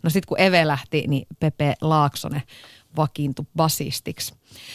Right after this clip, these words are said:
Minkälaisia fiiliksiä piti käydä läpi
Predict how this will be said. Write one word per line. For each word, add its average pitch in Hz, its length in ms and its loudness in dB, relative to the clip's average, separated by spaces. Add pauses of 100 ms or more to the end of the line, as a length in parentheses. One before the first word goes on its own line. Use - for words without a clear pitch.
(880)
Minkälaisia 269 540 4
fiiliksiä 170 760 2 (160)
piti 165 220 0
käydä 170 480 2
läpi 180 440 0